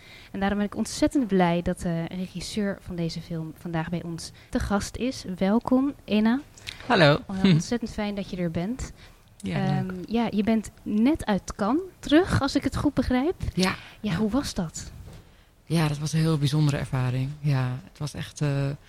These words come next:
Speaker 2: heel druk ook, want we hadden twee vertoningen en, eh, lange Q en A's erachteraan. En, ehm, en we hadden iets van vijftien, eh, vijftien interviews heb ik gedaan.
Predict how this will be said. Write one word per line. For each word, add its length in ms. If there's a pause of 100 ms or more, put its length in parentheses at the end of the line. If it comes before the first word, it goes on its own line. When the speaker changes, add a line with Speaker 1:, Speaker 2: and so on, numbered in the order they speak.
(600)
Speaker 2:
heel 240
druk 280
ook, 440
want 240
we 60
hadden 200
twee 240
vertoningen 680
en, 280
eh, 280
lange 260
Q 120
en 220
A's 260
erachteraan. 600 (120)
En, 220
ehm, 720 (280)
en 100
we 40
hadden 200
iets 120
van 200
vijftien, 580
eh, 60 (320)
vijftien 320
interviews 420
heb 120
ik 60
gedaan. 400